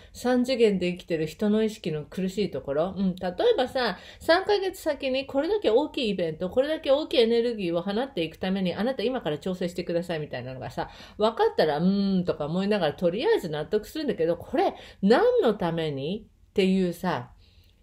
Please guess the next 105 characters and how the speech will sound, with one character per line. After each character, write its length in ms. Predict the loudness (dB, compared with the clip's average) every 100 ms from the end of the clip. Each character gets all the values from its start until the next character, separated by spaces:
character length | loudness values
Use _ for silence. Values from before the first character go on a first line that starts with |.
| -14 -6
や 140 | -6
っ 40 | -6
ぱ 100 | -12
そ 480 | -12 -6 2 6 10
う 20 |
い 240 | 10 8
う 60 | 6
と 120 | 4
こ 140 | 6 6
ろ 180 | 6
で 120 | 6 2
引 200 | 0 -12
っ 40 | -8
か 160 | -4
か 120 | 0 -2
っ 80 | -2
ち 120 | -4
ゃ 40 |
う 40 | -4
ん 40 |
で 80 | -6
す 120 | -10
よ 80 | -12
ね。 220 | -6 -2
も 140 | 0 -2
う 20 |
思 40 | -4 -4
考 340 | 2 4 2 0
と 160 | -4
い 180 | 0 -2
う 100 | 0
か、 240 | -2 -2 2
エ 160 | 4
ゴ 160 | 6 4
が 100 | 2
許 300 | 2 0 0
し 160 | -4 -6
て 100 | -6
な 160 | -6
い 60 | -8
っ 80 | -8
て 80 |
い 40 | -16
う 20 |
か 120 | -16
さ、 140 | -10 -10
だ 60 |
か 60 | -10 -16 -20 -20 -6
ら 140 | -2 -2
そ 260 | -2 0
れ 140 | 2 4
も 180 | 4 4
も 240 | 4 4
ろ 160 | 2 0
と 160 | -2
も 200 | 0 0
ぶ 160 | 2 0
っ 20 |
飛 240 | 0 -2
ば 100 | 0
さ 180 | 0 0
れ 140 | 0 0
る 120 | 2
ぐ 100 | 2
ら 140 | 2
い 80 | 0
強 240 | 0 2 4
い 20 |
エ 60 |
ネ 140 | 4 2
ル 120 | 2
ギ 120 | 2
ー 80 | -2
が 160 | -2 0
降 120 | 2
り 140 | 0
て、 300 | 0 0 0 2
強 180 | 0 0
制 240 | -2 -2
終 280 | -4 -4 0
了。 140 | 0
も 100 | 0
う 40 | -2
考 180 | 0 2 4 4 4 4
え 20 |
る 80 | 2
こ 120 | 0
と 100 | 0
も 100 | 0
で 160 | 0 -2
き 100 | -2
な 100 | -2
い 80 | -2
ぐ 80 | -2
ら 120 | -2
い 40 | -4
頭 340 | -2 -2 -2
痛 220 | -2 0
え 80 | 0
ぜ 180 | 0 -4
み 120 | -8
た 120 | -10
い 60 | -10
な 80 | -10
さ。 240 | -10